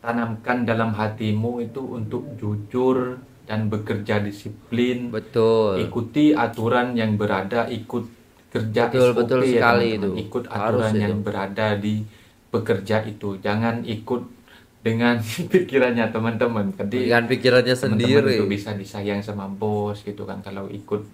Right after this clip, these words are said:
Speaker 1: apa kata dia gitu ya, teman-teman. Jadi kita itu di sini, teman-teman, apa ya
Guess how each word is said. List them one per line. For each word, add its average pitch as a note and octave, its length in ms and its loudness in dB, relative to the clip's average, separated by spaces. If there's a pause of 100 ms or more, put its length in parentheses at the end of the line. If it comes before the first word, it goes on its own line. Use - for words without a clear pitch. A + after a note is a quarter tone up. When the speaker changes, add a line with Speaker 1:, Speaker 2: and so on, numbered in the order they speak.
(580)
Speaker 1:
apa G#2 400 -2
kata G#2 400 -4
dia G2 240 -4
gitu G2+ 240 -8
ya, G2 80 -6
teman-teman. G2 480 -10 (1700)
Jadi E3 640 4 (240)
kita C#3 320 2
itu D#3+ 240 -2 (240)
di A2+ 160 -6
sini, B2+ 240 -4
teman-teman, C3+ 640 -8
apa A2+ 240 -8
ya G2+ 240 -8